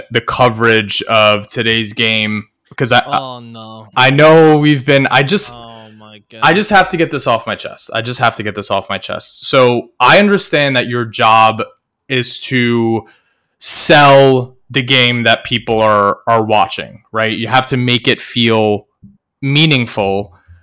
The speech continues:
Speaker 1: But I thought that it was a little bit over the top. And my main problem,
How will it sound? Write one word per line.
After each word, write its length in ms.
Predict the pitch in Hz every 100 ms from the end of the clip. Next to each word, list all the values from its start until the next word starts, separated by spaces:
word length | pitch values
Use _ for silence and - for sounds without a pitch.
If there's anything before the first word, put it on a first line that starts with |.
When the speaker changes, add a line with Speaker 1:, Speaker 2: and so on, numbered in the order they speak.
| _ _ _ _ 135
Speaker 1:
But 360 | 113 139 135 -
I 120 | 143
thought 440 | - 151 175 185
that 120 | 202
it 60 | 165
was 500 | 147 147 135 127 - 135
a 80 |
little 340 | 131 120 135 131
bit 340 | 131 131 - 127
over 260 | 127 127
the 80 | 123
top. 500 | 120 120 107 107 - - - -
And 520 | 120 113 113 110 107 -
my 220 | 127 123
main 600 | 127 123 135 160 185 185
problem, 600 | 170 131 107 98 98 101